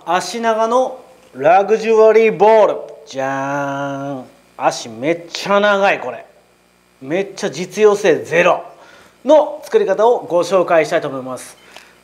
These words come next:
これはね、まあ、前回他の動画でも見た方はいると思いますけど、このラグジュアリーボールの足二倍長くなってる。二倍。この前はね、指二本だったけど、今回はね、四本。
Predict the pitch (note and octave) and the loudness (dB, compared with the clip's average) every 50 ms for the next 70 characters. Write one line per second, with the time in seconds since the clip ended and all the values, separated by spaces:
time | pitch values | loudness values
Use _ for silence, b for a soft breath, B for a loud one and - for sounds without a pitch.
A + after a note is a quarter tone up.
0 | B _ _ - B3+ B3 A#3+ A#3+ B3 A#3+ A#3+ A#3+ A#3 A#3+ A#3+ A#3 G#3+ - D3 B2+ | B _ _ 0 0 2 2 2 4 4 4 4 4 4 2 2 2 0 0 -4
1 | A2 F#2+ - - _ _ _ _ _ _ _ _ _ _ _ - F3+ F3+ E3+ D#3+ | -6 -8 -12 -20 _ _ _ _ _ _ _ _ _ _ _ -12 -10 -10 -8 -6
2 | F3+ G#3 A3 A3+ A3 G#3 - - D#3 B2+ A#2 G#2+ G2+ - - _ _ - - D3+ | -6 -6 -4 -6 -8 -10 -6 -4 -2 -2 -2 -4 -8 -12 -18 _ _ -16 -14 -6
3 | D3+ F3 E3+ E3+ E3+ D#3+ E3+ E3 E3 E3 D#3 C#3+ D#3 D3+ D3+ C3 - B2 - B2+ | -2 -2 0 0 2 4 4 4 4 2 -2 -2 -4 -4 -4 -4 -4 -6 -4 -4
4 | A2+ A2 G#2+ A2 - C#3 B2+ A2+ A2+ A2+ A2 A2 A2+ A2+ A2 - A2 G2 A2 A2 | -4 -4 -4 -6 -10 -14 -16 -16 -14 -12 -12 -10 -10 -12 -12 -12 -14 -12 -12 -12
5 | G#2 - - b b b b b b b _ _ _ _ _ _ _ _ _ _ | -14 -14 -16 b b b b b b b _ _ _ _ _ _ _ _ _ _
6 | _ _ _ _ _ - C#3 D#3 E3 F3 G3+ F#3+ G3 G3 F#3+ F#3 F#3 F#3 E3 F3 | _ _ _ _ _ -2 -2 -2 -2 -2 -6 -4 0 0 0 2 0 0 0 0
7 | D#3+ C3+ A2+ G2 - - - - F3+ - - - - - _ _ _ _ _ - | 0 0 -2 -4 -10 -14 -12 -8 -6 -6 -6 -6 -10 -20 _ _ _ _ _ -4
8 | - G3+ A3 - - - - - F2+ G#2+ B2 D3+ E3 E3+ E3 G#3 A3 A3+ A3 A3 | -2 -2 -2 -4 -8 -12 -16 -18 -18 -14 -8 -6 -4 0 2 2 2 2 2 0
9 | G#3+ G#3+ G3+ - - B2+ A2+ - A2 G2+ - _ _ _ B2+ C3+ D#3 E3 E3 E3+ | 0 -2 -2 -6 -10 -14 -14 -16 -18 -20 -20 _ _ _ -16 -12 -10 -6 -2 2
10 | F3 E3+ E3 E3+ E3+ B B B B B B B B B - A#3 C4+ C#4 D4 B3 | 2 2 2 0 -2 B B B B B B B B B -4 -2 0 2 2 2
11 | F3 D#3 D3 B2+ B2+ F3 A3 A#3+ - G#3 F3+ F#3 F#3+ G3+ G3 F3 D3+ C#3+ - C3+ | 2 0 -2 -6 -6 -4 -4 -4 -4 -4 -4 -4 -4 -2 -2 -2 -4 -6 -6 -8
12 | B2+ B2 A2+ - G3+ G#3+ G3+ E3 D3 C3 A#2+ G#2+ F#2+ - G#2+ B2 D3 G3+ B3 D4 | -12 -12 -8 -6 -6 -6 -4 -4 -6 -6 -8 -10 -16 -18 -12 -4 2 4 4 6
13 | E4 D#4+ C4+ - - E3 D3 C3 - - | 6 4 2 0 -2 -4 -4 -6 -8 -14